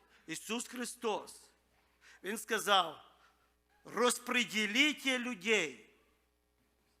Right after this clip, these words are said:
Розсадили учні людей. Правда? Тоді Христос помолився. І цей хліб, Він почав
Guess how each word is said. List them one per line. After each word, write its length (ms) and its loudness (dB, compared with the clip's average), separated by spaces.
Розсадили 840 2
учні 500 -6
людей. 540 -6
Правда? 480 0
Тоді 280 -6
Христос 480 -4
помолився. 880 -4
І 120 0
цей 280 4
хліб, 640 0
Він 240 -2
почав 540 2